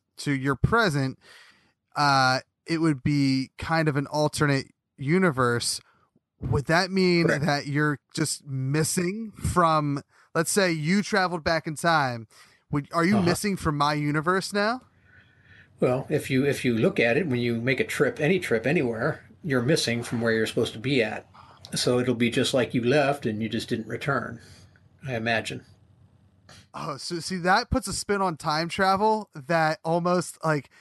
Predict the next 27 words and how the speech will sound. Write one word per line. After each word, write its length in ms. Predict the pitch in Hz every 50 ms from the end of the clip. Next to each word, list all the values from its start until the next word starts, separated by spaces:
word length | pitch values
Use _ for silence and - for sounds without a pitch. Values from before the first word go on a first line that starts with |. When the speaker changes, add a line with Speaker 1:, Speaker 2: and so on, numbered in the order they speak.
| _ _ _ _ _ _ _ _ _ -
Speaker 1:
a, 80 | - - _ - - -
a 60 | 220
fear, 580 | - - - - 254 262 196 127 113 - 131 131 151
a 120 | 170 143
fear 320 | - - 220 226 226 202
of 100 | 175 139
time 280 | - - 147 135 131 120
travel, 520 | - - 131 123 120 117 113 110 104 - - - - - - - - -
uh, 460 | 127 - 156 151 143 135 135 139 - - - 147
Speaker 2:
<laughs> 200 | - - - 156
Speaker 1:
where, 260 | 165 175 175 170 170 156 170
where 140 | 175 180 170
I 120 | 175 180
don't, 220 | 180 196 196 165 156
like, 220 | 175 170 165 139 147
I, 120 | 165 170 135 139
I 120 | - 170 170
would 200 | 175 175 165 160
not 280 | 170 170 175 180 170
wanna 400 | 180 175 175 170 165 160 156 151 147 139 _ _ _ _ _ _ _ _ _ _ _ _ _ _ _ _ _ _ _ _ _ _ _ _ _ _ _ _ 160 139
risk 400 | 160 175 185 180 - - - -
not 300 | 160 156 151 156 151 -
coming 260 | 185 175 170 165 151
back 320 | 131 156 147 147 151 -
to, 320 | - - - 156 143 139 135
to 200 | - - - 139
my, 800 | 131 131 131 135 139 139 139 135 135 135 135 131 131 131 131